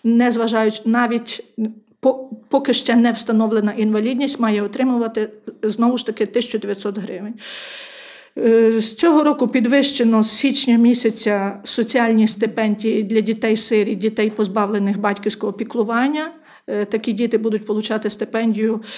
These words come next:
е, більше трьох з половиною тисяч гривень. Ну, в середньому три з половиною тисяч гривень.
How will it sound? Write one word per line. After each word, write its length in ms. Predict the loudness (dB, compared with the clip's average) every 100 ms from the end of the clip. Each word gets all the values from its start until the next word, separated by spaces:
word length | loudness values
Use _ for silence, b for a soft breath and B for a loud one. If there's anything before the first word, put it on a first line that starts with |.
| B B -6
е, 200 | -4 -2
більше 760 | -2 0 2 0 0 -2 -4 -6 -14
трьох 300 | -2 0 0
з 40 |
половиною 500 | -2 -2 -2 -2 -2
тисяч 320 | -2 -2 -4 -6
гривень. 360 | -8 -8 -10 -10 _
Ну, 100 | -4
в 60 | -2
середньому 460 | -2 -2 -2 -4 -4
три 160 | -2
з 60 | -2
половиною 420 | -4 -4 -4 -4
тисяч 340 | -6 -6 -6
гривень. 400 | -4 -4 0 -2